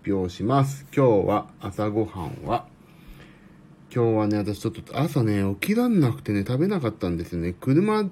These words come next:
でちょっと出かけたんですけども、もう何も食べずに出ました。もう、パッと。十秒で支度しなって言われた感じで、パッとね、支度して、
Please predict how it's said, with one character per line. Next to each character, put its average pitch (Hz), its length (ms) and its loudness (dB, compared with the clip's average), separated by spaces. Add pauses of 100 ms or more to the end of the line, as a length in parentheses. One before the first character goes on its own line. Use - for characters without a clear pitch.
(320)
で 160 100 2
ち 175 100 2
ょ 175 40 4
っ 143 40 4
と 113 40 0
出 107 100 0
か 117 120 -2
け 120 100 -4
た 127 100 -2
ん 120 80 -2
で 95 80 -2
す - 80 -10
け 87 60 -4
ど 82 80 -4
も、 87 200 -2 (1040)
も 110 160 -4
う 104 40 -2
何 143 180 6
も 160 80 8 (180)
食 135 120 -4
べ 170 80 8
ず 131 120 -2
に 98 80 0
出 101 280 -6
ま 101 120 -2
し 92 60 -10
た。 - 140 -14
も 95 140 -10
う、 - 40 -14 (800)
パ - 80 -10
ッ - 140 -10 (120)
と。 - 100 -14 (1900)
十 185 160 4
秒 160 160 10
で 123 80 4
支 - 60 -6
度 123 160 0
し - 120 -4
な 123 140 2
っ 113 40 -4
て - 220 -14
言 92 100 0
わ 101 100 0
れ 95 60 -2
た 95 120 -6
感 90 180 -4
じ 69 80 -10
で、 85 140 -8
パ 101 160 -14
ッ 110 80 -8
と - 220 -14
ね、 - 200 -16 (1200)
支 - 100 -20
度 104 220 -10
し - 80 -16
て、 - 220 -8